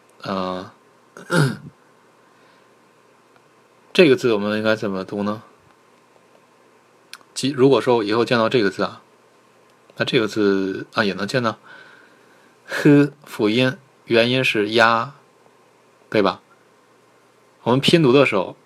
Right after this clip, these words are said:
顺序是这样的，我们先要读，过程呢是辅音是出声，最开始的那个出，然后呢，元音是中，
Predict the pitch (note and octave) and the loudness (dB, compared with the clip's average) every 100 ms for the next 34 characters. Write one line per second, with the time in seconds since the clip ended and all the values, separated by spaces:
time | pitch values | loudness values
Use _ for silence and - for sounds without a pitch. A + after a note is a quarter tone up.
0 | _ _ - - D#3 C3 B2+ C3+ A#2+ F#2+ | _ _ -2 0 2 2 2 2 2 0
1 | G2 A2+ C3 - C#3 C3 G#2+ A2+ A#2 B2+ | -4 -2 -2 0 2 2 0 -2 -2 -4
2 | - - _ _ - C#3 A2+ A#2 A2+ A#2 | -10 -20 _ _ 0 2 2 -4 -2 -4
3 | G#2+ A2 G#2 C3+ D#3+ C#3 A#2 G2+ F2+ - | -4 -4 -2 0 -2 -2 0 0 -2 -10
4 | _ _ _ _ _ _ _ _ _ - | _ _ _ _ _ _ _ _ _ -2
5 | C#3 C3 B2+ B2 - _ _ _ _ _ | 2 4 2 0 -6 _ _ _ _ _
6 | _ - C3+ - C#3+ A2 G#2+ G#2+ G2+ - | _ -2 2 4 2 0 -4 -4 -4 -2
7 | A#2+ - - G#2+ A#2 A2 G#2 - - _ | -2 -2 -2 0 0 -2 -6 -16 -20 _
8 | _ _ _ - A#2 C#3+ C#3 A2+ - A#2+ | _ _ _ -2 0 2 0 -2 2 0
9 | B2 | 0